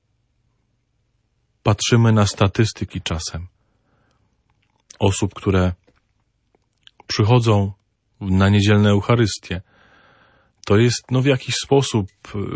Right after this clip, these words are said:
może wyznacznik tego, czy ktoś jest związany z Kościołem, chociaż nie jedyny.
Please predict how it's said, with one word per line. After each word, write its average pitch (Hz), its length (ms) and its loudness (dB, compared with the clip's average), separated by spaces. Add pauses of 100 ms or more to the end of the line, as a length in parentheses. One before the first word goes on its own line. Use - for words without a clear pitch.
może 101 320 2
wyznacznik 101 680 0
tego, 95 300 -2
czy - 120 -8
ktoś 92 240 -4
jest 92 220 -8
związany 90 360 0
z - 80 -4
Kościołem, 92 340 -2
chociaż 101 240 -4
nie 117 160 4
jedyny. 113 460 0